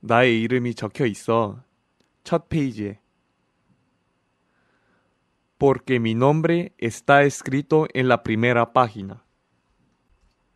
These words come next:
확인해봐.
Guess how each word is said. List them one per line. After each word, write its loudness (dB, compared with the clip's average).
확인해봐. -2